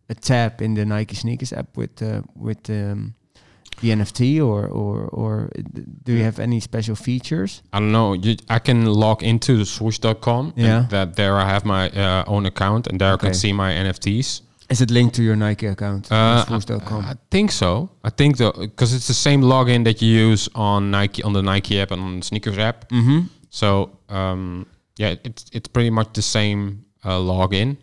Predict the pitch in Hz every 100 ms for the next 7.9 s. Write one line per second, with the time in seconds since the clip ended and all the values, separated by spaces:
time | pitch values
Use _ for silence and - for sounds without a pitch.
0 | _ 113 107 101 - _ _ - 101 98
1 | 95 98 95 92 - _ _ _ _ 110
2 | 101 98 _ _ 117 104 92 117 170 196
3 | - - - - - 120 120 110 110 104
4 | 104 101 95 87 - - - 104 104 -
5 | 101 95 92 92 92 101 92 90 90 -
6 | _ _ _ _ 98 98 - 95 87 -
7 | 92 101 101 98 - 104 104 101 -